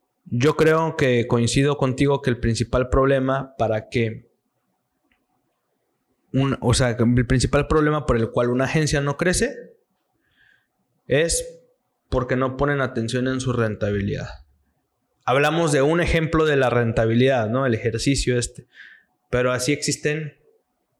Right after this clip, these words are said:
pues, diferentes aristas desde donde atacar el problema de la rentabilidad. Otro problema por el cual tú ves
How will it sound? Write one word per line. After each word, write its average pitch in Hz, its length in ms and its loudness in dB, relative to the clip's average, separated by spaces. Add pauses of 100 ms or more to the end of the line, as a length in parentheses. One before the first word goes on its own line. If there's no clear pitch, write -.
(320)
pues, 117 320 -2 (120)
diferentes 135 680 -2
aristas 151 480 -2
desde 117 260 0
donde 117 320 0
atacar 120 380 -2
el 123 120 -2
problema 107 420 -2
de 110 60 -6
la 110 60 -6
rentabilidad. 143 720 0 (1700)
Otro 180 320 -2
problema 160 500 0
por 131 140 0
el 123 160 -2
cual 143 320 0
tú 147 100 2
ves 143 540 -2